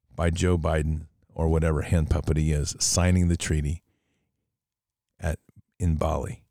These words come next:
It was done. Out the window, every, every freedom you thought you ever had was erased, and you were part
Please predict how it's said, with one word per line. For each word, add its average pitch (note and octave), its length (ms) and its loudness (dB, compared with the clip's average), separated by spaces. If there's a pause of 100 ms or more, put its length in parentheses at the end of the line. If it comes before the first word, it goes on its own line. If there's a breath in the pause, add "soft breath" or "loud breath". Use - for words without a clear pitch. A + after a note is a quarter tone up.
(500)
It - 100 -6
was E2+ 180 0
done. D#2+ 300 -4 (180)
Out F#2 160 -2
the G#2 100 0
window, F2 420 4
every, G#2 360 0 (160)
every A2+ 240 2
freedom F#2+ 420 2
you F#2 100 4
thought - 380 -2
you F2 100 2
ever D#2+ 220 0
had D2 460 -4
was E2 180 -4
erased, E2 580 0
and F2 140 0
you F2 80 2
were D#2 100 0
part E2+ 300 0